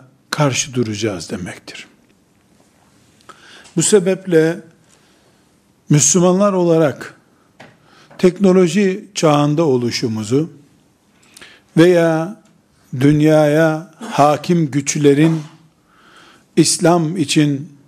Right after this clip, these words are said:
takdir etmeye çalıştıkları taktiklerini, planlarını bahane edip kulluğumuzu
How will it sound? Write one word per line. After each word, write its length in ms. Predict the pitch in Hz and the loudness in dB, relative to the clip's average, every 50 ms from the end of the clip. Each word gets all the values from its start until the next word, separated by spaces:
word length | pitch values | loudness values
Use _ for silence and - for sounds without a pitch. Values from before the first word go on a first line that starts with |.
| _ _ _ _ _ _ - | _ _ _ _ _ _ -4
takdir 520 | - 147 147 - - - - 226 240 240 | -2 -2 -2 -2 -6 -4 0 0 2 4
etmeye 560 | 214 196 175 - - 175 156 156 151 147 139 147 | 4 2 2 0 -2 0 2 2 2 2 0 0
çalıştıkları 1000 | - 170 151 143 135 - - - 147 139 - - 139 135 135 139 135 127 120 - - - _ _ _ _ _ _ _ _ _ _ _ _ | -2 -2 -2 -2 -2 -4 -4 -4 -6 -4 -2 0 0 2 2 2 0 0 -4 -8 -14 -20 _ _ _ _ _ _ _ _ _ _ _ _
taktiklerini, 1080 | - 151 147 143 - - - 143 135 - - 165 139 135 131 135 127 131 131 123 117 123 - - _ _ _ _ _ - | -2 -2 -2 -2 -4 -8 -10 -10 -8 -4 0 2 2 4 2 0 -2 -4 -4 -6 -6 -8 -12 -20 _ _ _ _ _ -6
planlarını 880 | - 160 160 156 151 147 143 139 139 135 131 131 127 123 135 160 180 202 - - _ _ _ _ _ - - _ _ _ | 0 2 2 2 2 0 0 -2 -2 -2 -2 -2 -2 -2 -2 -2 -2 -4 -8 -18 _ _ _ _ _ -20 -20 _ _ _
bahane 720 | 160 127 127 151 147 156 170 175 180 185 190 208 220 208 | -4 0 2 2 2 2 0 0 0 0 0 0 0 0
edip 400 | 185 160 139 131 135 165 165 - - - _ _ _ _ _ _ _ _ - | 0 0 0 0 -2 -2 -2 -6 -18 -20 _ _ _ _ _ _ _ _ -4
kulluğumuzu 920 | - 185 185 196 190 190 190 190 180 175 170 160 143 120 147 170 196 214 220 | 0 2 2 2 4 4 4 4 4 2 0 0 0 0 0 -2 -2 -2 -6